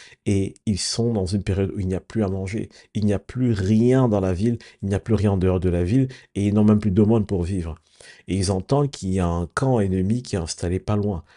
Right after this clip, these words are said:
Et ils se disent, « Écoute, si on reste là, on va mourir. Si on va dans le camp, on va aussi peut-être mourir. Alors, quelle est la meilleure solution pour nous ? »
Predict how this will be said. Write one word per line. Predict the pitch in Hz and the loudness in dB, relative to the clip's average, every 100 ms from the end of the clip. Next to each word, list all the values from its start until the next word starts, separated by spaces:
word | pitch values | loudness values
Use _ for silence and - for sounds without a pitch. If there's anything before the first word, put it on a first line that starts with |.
| _ _ _ | _ _ _
Et | 87 | -4
ils | 90 | -4
se | - | -4
disent, « | 87 131 107 | -4 -2 0
Écoute, | 85 - 92 - | -2 -6 -10 -10
si | - - | -8 -4
on | 101 | -2
reste | 143 - 110 | -4 -4 -4
là, | 101 | -2
on | |
va | 92 | -2
mourir. | 90 87 113 87 _ - | -2 -2 -4 -6 _ -12
Si | - | -8
on | 92 | -6
va | 85 98 | -2 0
dans | |
le | 90 82 | 0 -4
camp, | - 110 - _ - | -6 -10 -12 _ -8
on | 87 | -2
va | 90 | 0
aussi | 85 - - | -2 -6 -8
peut-être | - - - | -6 -4 -4
mourir. | 160 170 180 - - - - | -4 -4 -4 -6 -14 -20 -8
Alors, | 120 135 - _ | -2 -2 -4 _
quelle | 147 127 | -8 -4
est | |
la | 120 | -2
meilleure | 101 92 | -2 -2
solution | - 98 87 - 95 | -4 -8 -8 -8 -10
pour | 98 | -8
nous ? » | 107 104 | -6 -8